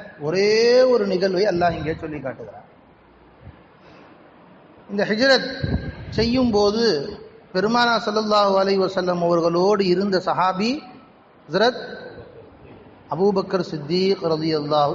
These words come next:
தஆலா அன்ஹு. இரவோடு இரவா அவங்க எல்லாம் சேர்ந்து முடிவு பண்றாங்க, தாருன் நதுவாவுல சேர்ந்து உட்காந்து, "இன்று இரவு பெருமானாரை மௌத்தாக்கிடணும்."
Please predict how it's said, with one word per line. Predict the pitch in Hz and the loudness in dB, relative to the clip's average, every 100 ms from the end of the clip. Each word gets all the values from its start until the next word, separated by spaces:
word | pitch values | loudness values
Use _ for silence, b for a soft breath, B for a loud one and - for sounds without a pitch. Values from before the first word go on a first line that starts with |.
| - | 0
தஆலா | 143 135 127 147 131 | 0 0 0 0 -2
அன்ஹு. | 123 110 123 123 - - - - _ - - - - - - - - - - - - - - - - - - - | -4 -12 -14 -16 -18 -20 -20 -20 _ -20 -20 -20 -20 -20 -20 -20 -20 -20 -20 -20 -20 -20 -20 -20 -20 -20 -16 -2
இரவோடு | 196 220 226 214 | 2 4 4 2
இரவா | 202 196 196 202 208 - - - - - - - - - - - - - - - - - - - | 2 2 4 2 2 -4 -8 -12 -14 -18 -20 -20 -20 -20 -20 -20 -20 -20 -20 -20 -20 -20 -10 0
அவங்க | 190 190 | 0 2
எல்லாம் | 190 208 | 2 0
சேர்ந்து | 202 208 208 | 0 0 0
முடிவு | 196 196 202 | -2 0 0
பண்றாங்க, | 190 185 185 180 175 180 - - - - 143 | 0 0 0 0 0 -2 -6 -16 -20 -12 -2
தாருன் | 165 175 175 | 2 2 0
நதுவாவுல | 165 165 165 160 151 | -2 2 2 2 -2
சேர்ந்து | 165 165 156 151 | -2 -2 -2 -2
உட்காந்து, | 165 160 151 160 - - - - - - - - - | -2 -2 -4 -6 -10 -20 -20 -20 -20 -20 -20 -18 -8
"இன்று | 180 214 214 | -4 0 2
இரவு | 190 214 | 4 2
பெருமானாரை | 190 175 196 202 190 175 165 214 | 0 0 0 0 2 2 0 0
மௌத்தாக்கிடணும்." | 165 156 151 127 127 117 117 127 | -4 -2 -2 -2 -6 -10 -10 -12